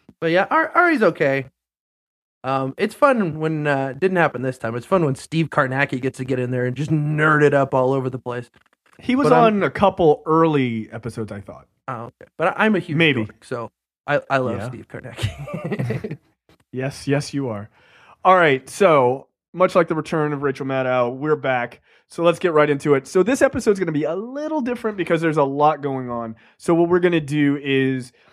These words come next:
Speaker 2: because Andy is more caught up than I am because I was out of town for a bit of it. Um,
Speaker 1: <laughs> Running
Speaker 2: there was,
Speaker 1: around
Speaker 2: like, a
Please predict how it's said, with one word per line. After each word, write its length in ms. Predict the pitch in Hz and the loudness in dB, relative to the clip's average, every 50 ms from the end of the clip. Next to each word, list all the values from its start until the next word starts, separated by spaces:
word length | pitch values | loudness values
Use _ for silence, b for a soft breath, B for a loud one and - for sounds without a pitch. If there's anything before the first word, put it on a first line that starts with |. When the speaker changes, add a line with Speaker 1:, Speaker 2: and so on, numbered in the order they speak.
| b b b b _ - - | b b b b _ -16 -10
Speaker 2:
because 220 | 170 151 180 160 190 | 0 2 2 2 4
Andy 580 | 185 180 190 190 185 180 180 175 170 170 160 | 4 2 2 4 4 2 2 2 0 0 0
is 380 | 156 151 151 147 143 135 143 151 | 0 0 0 0 0 -2 -6 -8
more 280 | 147 143 151 160 170 160 | -8 -6 -4 -2 -2 -4
caught 280 | - - 160 156 151 | -4 -2 0 0 2
up 220 | 147 139 135 131 - | 2 2 0 -2 -6
than 240 | 180 156 131 131 131 | -10 -8 -6 -4 -2
I 180 | 135 139 147 147 | 0 0 0 0
am 180 | 147 143 143 | 0 -2 -2
because 180 | 139 131 131 120 | -4 -6 -4 -2
I 120 | 123 123 | -2 -2
was 300 | 120 123 120 117 117 - - | -2 -2 -6 -8 -10 -14 -12
out 140 | - 139 123 | -10 -10 -10
of 60 | 113 | -10
town 340 | - - 190 180 170 170 165 | -8 -6 -4 -2 -2 -2 -4
for 160 | 160 - 156 | -4 -4 -4
a 20 | 151 | 0
bit 180 | 147 156 151 | 0 0 0
of 80 | 151 139 | 0 -2
it. 180 | 147 143 139 b b b b b b _ | -4 -4 -4 b b b b b b _
Um, 420 | - 139 139 139 135 131 139 139 135 | 2 4 6 6 4 4 0 -2 -4
Speaker 1:
<laughs> 240 | 220 196 170 151 - | -6 -6 -6 -6 -6
Running 160 | 202 175 - | -4 0 0
Speaker 2:
there 100 | 147 139 | 2 2
was, 140 | - - 160 | 2 4 4
Speaker 1:
around 160 | 151 143 156 | 4 4 4
Speaker 2:
like, 100 | 147 | 0
a 20 | 143 | -2